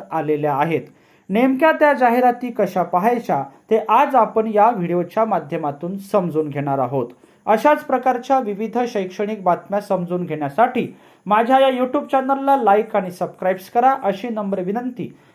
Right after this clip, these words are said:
मी आपल्याला या व्हिडिओच्या माध्यमातून करतो आहे. राज्यातल्या शिक्षक भरतीच्या अनुषंगाने जर आपल्याला आपलं मत व्यक्त करावयाचं असेल, तर त्यासाठी कॉमेंट बॉक्स हा उपलब्ध आहे, त्याचाही उपयोग आपण घेऊ शकता.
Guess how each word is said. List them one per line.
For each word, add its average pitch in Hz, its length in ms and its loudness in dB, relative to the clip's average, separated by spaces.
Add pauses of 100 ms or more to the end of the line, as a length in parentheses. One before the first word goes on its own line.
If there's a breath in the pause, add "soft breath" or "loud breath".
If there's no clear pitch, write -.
मी 247 140 0
आपल्याला 202 640 2
या 196 120 4
व्हिडिओच्या 165 500 -2
माध्यमातून 156 680 -4
करतो 156 360 -2
आहे. 127 280 0 (440 soft breath)
राज्यातल्या 294 640 2
शिक्षक 285 440 -2
भरतीच्या 240 500 0
अनुषंगाने 226 640 -2
जर 233 200 0
आपल्याला 214 380 2
आपलं 185 300 0
मत 185 260 -2
व्यक्त 180 400 -4
करावयाचं 143 640 -2
असेल, 160 360 -2 (240 loud breath)
तर 233 60 -2
त्यासाठी 277 540 2
कॉमेंट 220 420 0
बॉक्स 196 320 -2
हा 196 160 4
उपलब्ध 190 480 0
आहे, 220 260 4 (400 soft breath)
त्याचाही 254 600 4
उपयोग 202 480 0
आपण 180 380 -2
घेऊ 208 200 4
शकता. 160 400 -6